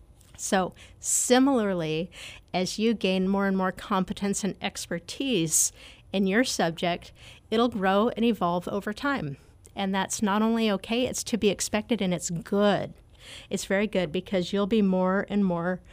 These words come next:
of service to people that way. So I want you to ask yourself, what, what would you like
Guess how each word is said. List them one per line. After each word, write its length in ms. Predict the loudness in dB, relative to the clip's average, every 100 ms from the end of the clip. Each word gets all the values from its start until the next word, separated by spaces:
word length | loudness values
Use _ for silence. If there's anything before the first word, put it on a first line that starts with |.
| -20 -20 -10 -6
of 100 | -2
service 580 | 0 0 0 -2 -4 -6 -14
to 100 | -10
people 360 | -4 -2 -2 -2
that 220 | -2 -4
way. 280 | -6 -6 -10 -12 -20 -20 -20 -20 -20 -20 -20 -20 -20 -6
So 140 | 2
I 40 | 4
want 240 | 4 0
you 60 | -2
to 140 | 0
ask 340 | 0 -2 0 0
yourself, 800 | 0 0 2 4 2 -2 -18 -20 -20 -20 -20 -6
what, 480 | 2 2 2 -4 -16 -20 -20 -20 -20 -20 -20 -6
what 260 | 2 4 4
would 220 | 2 2
you 100 | 0
like 460 | 2 -2 -4 -12